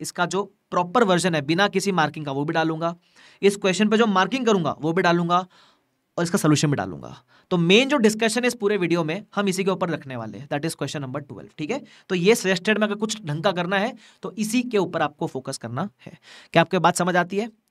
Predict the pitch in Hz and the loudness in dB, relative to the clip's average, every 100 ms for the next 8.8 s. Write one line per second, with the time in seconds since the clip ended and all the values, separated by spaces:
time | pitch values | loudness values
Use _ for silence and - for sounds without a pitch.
0 | _ 143 - - - - - 185 240 226 | _ -16 -16 -16 -20 -8 2 4 4 2
1 | 214 196 165 - - _ - - 233 170 | -2 -4 -6 -10 -16 _ -8 -6 -4 -4
2 | 202 262 285 226 220 247 180 190 240 254 | 0 0 2 -2 2 0 2 0 2 2
3 | 233 190 185 - 113 76 _ _ _ - | 0 0 -4 -8 -20 -20 _ _ _ -10
4 | 175 185 190 190 190 190 196 180 - 170 | -6 0 2 4 2 2 2 -2 0 -2
5 | 180 185 185 202 _ _ _ 127 147 190 | 0 2 2 2 _ _ _ -8 -4 -2
6 | 196 196 208 208 180 185 175 185 196 156 | -2 0 -2 0 -2 -2 -2 -2 2 2
7 | 156 208 220 208 226 214 226 220 220 185 | 2 0 2 2 4 2 2 0 2 4
8 | 214 247 240 233 220 202 220 208 | 4 4 2 0 0 0 2 0